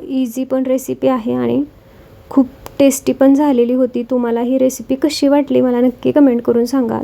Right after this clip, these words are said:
तुम्हाला जर रेसिपी आवडली असेल तर नक्की लाईक करा, तुमच्या फ्रेंडसोबत शेअर करा आणि प्लीज माझ्या चॅनलला सबस्क्राईब करा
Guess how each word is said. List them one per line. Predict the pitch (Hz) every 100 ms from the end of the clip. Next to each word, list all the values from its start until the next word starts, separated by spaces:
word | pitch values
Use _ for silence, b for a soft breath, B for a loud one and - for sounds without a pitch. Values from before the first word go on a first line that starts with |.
| 240
तुम्हाला | 240 226
जर | 226
रेसिपी | 240 254 233 254 -
आवडली | 240 233 233
असेल | 254 262 240 226
तर |
नक्की | 262 262 - 277
लाईक | 277 233 -
करा, | 226 220 - B B B B B B -
तुमच्या | 254 262
फ्रेंडसोबत | 262 269 254 254 269
शेअर | - - 269
करा | 240 247 247
आणि | - 240
प्लीज | 247 - 262 269
माझ्या | 277 233 226
चॅनलला | 233 226 226 247
सबस्क्राईब | 254 233 - 240 233
करा | 233 -